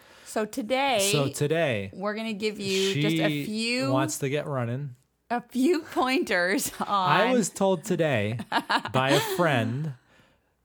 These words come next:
Speaker 2: Jason Harkins, hello, Jason, that it might not be a bad thing to make our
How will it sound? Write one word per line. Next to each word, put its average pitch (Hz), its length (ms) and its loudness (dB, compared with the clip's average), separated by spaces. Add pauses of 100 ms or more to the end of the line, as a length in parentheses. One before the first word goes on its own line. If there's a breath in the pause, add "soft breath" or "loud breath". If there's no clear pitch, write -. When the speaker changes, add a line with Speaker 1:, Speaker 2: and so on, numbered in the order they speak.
(440)
Speaker 2:
Jason 135 380 0
Harkins, 139 840 0
hello, 131 300 2
Jason, 123 580 -2 (460 soft breath)
that 113 260 0
it 123 80 0
might 143 220 2
not 196 180 0
be 185 120 2
a 170 60 2
bad 151 340 0
thing 117 280 -2
to 117 280 -4
make 120 360 -2
our 120 440 -2